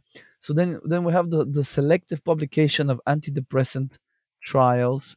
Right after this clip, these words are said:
and its influence. Uh, wait, ho-, sorry, sorry, I, I'm all over the place. I, I took a nap before I did this episode, so.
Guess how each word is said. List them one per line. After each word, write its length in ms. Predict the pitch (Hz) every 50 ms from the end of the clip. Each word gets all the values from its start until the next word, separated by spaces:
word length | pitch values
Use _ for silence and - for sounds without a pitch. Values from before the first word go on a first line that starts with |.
| _
and 140 | 127 135 131
its 160 | 123 117 -
influence. 800 | - 151 156 147 - - 135 139 139 143 147 - - - - - _ _ _ _ _ _ _ _ _ _ _ _ _ _ _ _ _ _ _ _ _ _ _ _ _ -
Uh, 300 | 127 127 127 123 123 - - _ _ _ _ _
wait, 200 | 120 120 117 107 _ 107 - _ _ _ _ _ _
ho-, 180 | - - 117 -
sorry, 440 | - - 139 131 120 101 95 - _ _
sorry, 300 | - - 117 117 110 110
I, 100 | 117 -
I'm 220 | - 117 123 127 131
all 160 | 135 139 143
over 160 | 143 135 127 117
the 80 | 110
place. 300 | - - 113 110 - -
I, 180 | 110 107 110 - _ _ - - _ _ -
I 60 | 123
took 240 | - - 151 151 165
a 60 | 143
nap 260 | 135 135 135 131 135 - - - - 131
before 520 | 131 113 - - - 123 120 117 113 - -
I 80 | - 117
did 260 | 120 120 127 113 120
this 220 | - 110 107 - -
episode, 560 | 107 107 - 98 - - 101 104 104 104 101
so. 380 | - - - 104 104 98 101